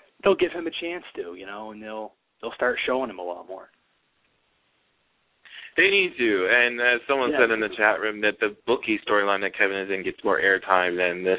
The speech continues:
Speaker 2: storyline does, which is true. Hell,
Speaker 1: Yeah.
Speaker 2: um, every storyline on the show gets more airtime than this does. And really the only, <laughs> the only time that really this storyline was promoted was when the tornado was happening,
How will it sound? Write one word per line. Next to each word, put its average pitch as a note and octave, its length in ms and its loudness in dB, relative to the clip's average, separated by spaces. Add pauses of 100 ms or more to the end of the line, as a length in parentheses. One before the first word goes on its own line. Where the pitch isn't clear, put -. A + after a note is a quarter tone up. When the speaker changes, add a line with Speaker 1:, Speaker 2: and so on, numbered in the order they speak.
(140)
Speaker 2:
storyline F#2 440 4
does, F2+ 280 4
which A2 140 2
is A2 180 2
true. C3 280 4 (360)
Hell, B2+ 260 4
Speaker 1:
Yeah. F2+ 120 2 (340)
Speaker 2:
um, G2 140 -14 (420)
every D3 260 4 (100)
storyline G#2 380 6
on G2 100 -2
the F#2+ 80 -6
show G#2+ 160 0
gets G#2 200 0
more G2+ 140 0
airtime G2 360 0
than F#2 140 -6
this F2+ 200 -6
does. E2 300 4 (580)
And G2 480 4 (960)
really C3 480 2
the B2 200 -6 (100)
only, C3+ 460 -6 (240)
<laughs> - 920 -12
the C3 240 -2
only D#3 420 -2 (120)
time A#2 360 2
that G2+ 260 -2 (640)
really A2+ 340 4
this A2 140 0 (120)
storyline G2+ 380 2
was G2 140 -6
promoted G2 480 0
was G2 180 -2
when F#2+ 180 -4
the F#2 80 -8
tornado G2+ 460 0
was F2+ 140 -4
happening, E2 480 -6